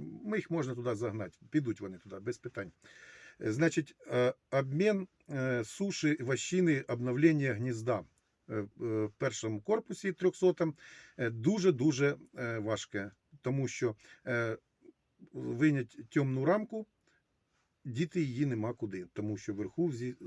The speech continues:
сто сорок п'яті корпуса. Да? Е, що єдине, що ми можемо прикачки меда, чорні відкачувати, а світлі оставляти. Да? Що в лежаку ми можемо ними користуватися цілий рік, а тут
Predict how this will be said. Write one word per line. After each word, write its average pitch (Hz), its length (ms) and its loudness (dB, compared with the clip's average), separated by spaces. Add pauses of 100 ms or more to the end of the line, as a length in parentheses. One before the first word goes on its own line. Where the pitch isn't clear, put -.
(120)
сто 113 120 -4
сорок 107 240 -4
п'яті 104 280 -4
корпуса. - 460 -10 (520)
Да? 127 240 -2 (260)
Е, 110 220 -2
що 147 200 0
єдине, 135 460 0
що 120 140 -2
ми 123 80 0
можемо 117 260 0
прикачки 113 500 -2
меда, 208 340 -2 (1000)
чорні 110 380 -2
відкачувати, 180 720 -2 (100)
а 120 240 2 (420)
світлі 131 420 4
оставляти. 98 580 -4
Да? 156 200 0 (240)
Що - 180 -2
в 127 40 -2
лежаку 127 360 -2
ми 127 100 2
можемо 120 380 0
ними 127 220 0
користуватися 120 540 -2
цілий 220 260 -2
рік, 262 200 -4
а - 60 0
тут 214 200 -10